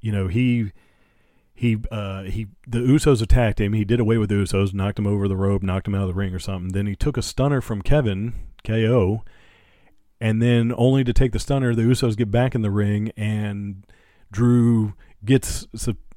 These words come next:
you know, surprisingly gets up from the stunner and still destroys the Usos. So it's almost like they're looking, making Drew look like he's sort of indestructible a little bit, and maybe he's gonna be a worthy opponent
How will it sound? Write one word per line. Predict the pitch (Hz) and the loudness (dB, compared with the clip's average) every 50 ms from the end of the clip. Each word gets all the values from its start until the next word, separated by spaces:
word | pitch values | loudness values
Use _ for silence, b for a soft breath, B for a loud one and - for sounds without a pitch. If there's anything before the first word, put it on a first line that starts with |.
| 170 165 - | -20 -20 -6
you | - 131 117 | -4 -2 -2
know, | 107 98 98 98 98 | -2 -2 -4 -6 -8
surprisingly | 92 - 107 101 131 131 127 117 117 117 110 | -8 -4 0 2 4 4 4 4 2 0 -2
gets | 107 113 - - | -2 -2 0 0
up | 160 160 | 0 0
from | - 120 113 | -2 -4 -4
the | 104 | -4
stunner | - - 113 107 104 104 104 113 - | -4 -4 -4 -4 -2 -4 -4 -4 -4
and | 117 110 101 | -4 -4 -4
still | - - - 143 135 120 | -2 -2 0 0 0 0
destroys | 95 90 95 90 - - 104 95 95 90 80 | -2 -4 -6 -8 -6 -8 -6 -4 -4 -4 -4
the | 104 | -4
Usos. | 101 95 95 95 - - 95 87 85 85 - - - b b b b b b b b b b - | -4 -4 -4 -6 -6 -8 -10 -12 -12 -14 -14 -14 -14 b b b b b b b b b b -6
So | - - 123 117 113 113 110 107 - B B B B B B B B B - | 2 4 6 6 8 6 6 4 0 B B B B B B B B B -4
it's | - - | 0 2
almost | 196 208 180 147 | 4 4 4 4
like | 151 131 | 4 4
they're | 123 120 | 4 4
looking, | 120 131 120 131 113 | 4 4 4 2 0
making | 110 120 117 - 110 104 101 | 0 0 0 0 -2 -2 0
Drew | 104 110 117 113 | 2 2 4 4
look | 104 104 98 - | 2 0 0 -2
like | 104 101 95 | -2 -2 -2
he's | - - 98 95 87 | -4 -4 -4 -4 -4
sort | - - - - 131 127 117 | -6 -6 0 2 2 4 4
of | 110 98 92 92 - | 2 0 -4 -8 -6
indestructible | - 110 101 92 - - - 110 95 - - 92 85 85 85 | -6 -6 -6 -6 -8 -6 -4 -4 -4 -4 -6 -6 -4 -4 -4
a | |
little | 90 87 82 | -4 -4 -6
bit, | 80 82 82 - - | -8 -10 -12 -10 -8
and | 95 92 90 98 | -8 -8 -6 -4
maybe | 104 107 104 98 | -2 0 0 0
he's | 80 104 107 104 90 - | -2 -4 -6 -6 -8 -10
gonna | - 101 95 | -8 -8 -10
be | 87 - 107 110 110 107 98 95 92 90 95 - 98 | -8 -6 -4 -4 -4 -4 -4 -6 -6 -8 -8 -6 -6
a | 95 95 95 95 90 | -4 -4 -2 -2 -4
worthy | 90 90 90 90 98 107 107 110 107 98 104 98 | -4 -4 -2 0 2 2 2 2 2 0 -2 0
opponent | 90 - - 117 113 110 101 92 87 - - - | 2 2 2 2 0 0 -2 -4 -4 -4 -4 -4